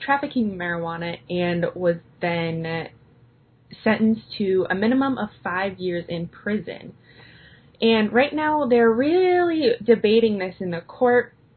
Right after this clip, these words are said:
um, 'cause there's lots of gray areas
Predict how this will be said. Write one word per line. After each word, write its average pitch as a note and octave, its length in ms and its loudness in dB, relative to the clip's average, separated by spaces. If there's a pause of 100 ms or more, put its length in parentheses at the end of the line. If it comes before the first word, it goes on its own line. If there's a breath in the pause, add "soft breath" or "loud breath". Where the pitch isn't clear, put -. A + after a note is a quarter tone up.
(480)
um, G#3 240 0
'cause - 220 -8
there's G#3 220 -2
lots B3+ 280 -4
of C#4+ 140 -6 (560)
gray G#3+ 340 4
areas F3+ 440 0